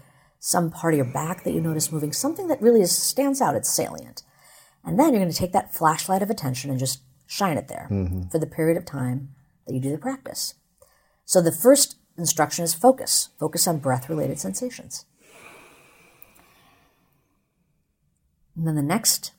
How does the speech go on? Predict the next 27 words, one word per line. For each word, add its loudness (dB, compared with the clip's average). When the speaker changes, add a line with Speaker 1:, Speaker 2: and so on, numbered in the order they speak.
Speaker 1:
part 0
of 2
the -2
practice, -6
as -10
you're -8
doing -4
this, -4
if -4
it -2
hasn't 2
happened 0
already, 4
it's -2
gonna 0
happen. -2
When 2
you 10
notice 4
your -4
mind -2
has -4
wandered 2
away 4
from -8
breath-related -6
sensations, -6